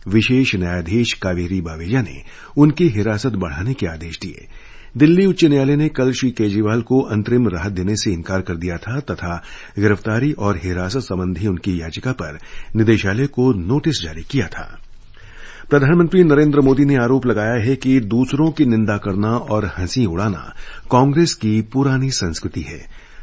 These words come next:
भारत के प्रधान न्यायाधीश डीवाई चंद्रचूड़ को लिखे वकीलों के एक समूह के पत्र का हवाला देते हुए प्रधानमंत्री ने एक सोशल मीडिया पोस्ट में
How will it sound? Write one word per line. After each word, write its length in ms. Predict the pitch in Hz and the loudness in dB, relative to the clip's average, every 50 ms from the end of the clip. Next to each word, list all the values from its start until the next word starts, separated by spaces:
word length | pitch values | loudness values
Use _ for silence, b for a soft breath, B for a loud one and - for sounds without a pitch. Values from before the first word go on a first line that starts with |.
| b b | b b
भारत 400 | 98 87 85 73 85 107 113 107 | -6 -6 -4 -4 -4 -4 -4 -4
के 220 | - - 104 104 101 | -4 -2 0 0 0
प्रधान 440 | - - 90 82 73 78 87 90 90 | 0 -2 -4 -4 -4 -4 -4 -4 -4
न्यायाधीश 580 | 87 85 82 85 80 80 87 117 117 113 - - - | -4 -6 -6 -6 -6 -2 -2 0 0 -2 -4 -6 -6
डीवाई 480 | 87 110 123 135 127 107 101 110 117 | -2 0 2 2 2 2 0 -2 -2
चंद्रचूड़ 680 | 110 - - 98 92 92 90 90 82 - 107 107 120 120 | -4 -4 -4 -4 -4 -4 -4 -6 -6 -2 -2 0 0 0
को 180 | 120 - 101 95 | 0 -2 -4 -4
लिखे 360 | 87 85 - - 95 95 95 | -4 -6 -4 -4 -2 -2 -2
वकीलों 480 | 82 80 76 - 95 92 98 107 107 | -2 -4 -8 -8 -6 -4 -2 -2 -2
के 240 | 101 - 98 90 87 | -2 -4 -4 -4 -4
एक 120 | 87 82 - | -6 -6 -6
समूह 340 | 92 85 82 78 101 113 107 | -8 -6 -6 -4 -4 -4 -4
के 80 | - 90 | -4 -6
पत्र 280 | - - 92 87 - | -6 -6 -8 -8 -8
का 240 | - - 87 82 82 | -8 -8 -8 -8 -6
हवाला 240 | 82 85 90 101 110 | -6 -6 -6 -4 -4
देते 260 | 87 85 76 - 90 | -6 -8 -8 -8 -8
हुए 200 | 80 87 104 101 - - B B B B B B B B B | -8 -6 -8 -8 -8 -12 B B B B B B B B B
प्रधानमंत्री 540 | - 123 117 107 127 135 135 135 - 160 160 | 0 2 2 2 2 2 0 2 4 4 4
ने 220 | 143 131 143 147 B B B B B B 131 | 6 4 2 2 B B B B B B 2
एक 180 | 143 143 - | 2 2 2
सोशल 460 | - - - 139 143 135 - 180 175 | -2 0 2 2 4 4 4 4 4
मीडिया 280 | 139 117 110 101 110 104 | 6 4 4 4 2 2
पोस्ट 340 | - 110 117 127 113 - 110 | 4 4 4 4 4 2 0
में 200 | 107 107 113 | 2 2 2